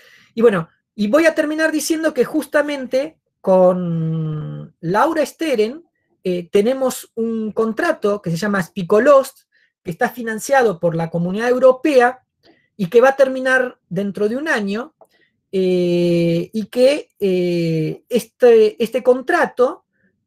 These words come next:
eh, que está liderado por Miriam Aguirre de la Universidad de Zaragoza, eh, y que nos ha encontrado como, como socios colaboradores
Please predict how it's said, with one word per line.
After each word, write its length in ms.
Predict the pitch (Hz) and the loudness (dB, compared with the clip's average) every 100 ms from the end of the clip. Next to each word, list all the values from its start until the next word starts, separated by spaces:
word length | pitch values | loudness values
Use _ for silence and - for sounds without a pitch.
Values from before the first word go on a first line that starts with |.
| - | -8
eh, 240 | 185 170 | -6 -6
que 100 | - | -4
está 200 | 196 240 | 0 2
liderado 800 | 220 214 202 240 277 214 175 165 _ _ _ | 2 2 4 4 4 2 -2 -6 _ _ _
por 280 | 190 180 180 | 2 4 4
Miriam 460 | 180 226 240 226 208 | -2 -4 -2 -2 -2
Aguirre 400 | 208 311 285 190 | -2 -4 -4 -4
de 80 | 180 | -4
la 80 | |
Universidad 400 | 175 175 165 214 | -6 -6 -4 -2
de 80 | 233 | -4
Zaragoza, 800 | 226 220 233 277 254 - 240 294 _ _ _ _ _ | -2 -4 -2 2 2 2 -4 -4 _ _ _ _ _
eh, 560 | 185 180 175 170 165 165 | -4 -2 -2 -4 -4 -6
y 120 | 196 165 | -6 -4
que 100 | 202 | -2
nos 160 | 202 | -2
ha 40 | 240 | -4
encontrado 600 | 247 240 226 247 233 208 | -2 -2 0 2 2 2
como, 1200 | 190 185 180 175 165 165 160 160 160 156 156 - | 0 -2 -2 -2 -2 -2 -2 -4 -4 -6 -8 -4
como 240 | 165 165 | -2 -2
socios 580 | 165 - 247 240 220 196 - | -2 4 4 4 -4 -4 -4
colaboradores 1000 | 202 185 185 180 196 240 196 156 - | -6 -4 -4 -2 2 4 2 -2 -10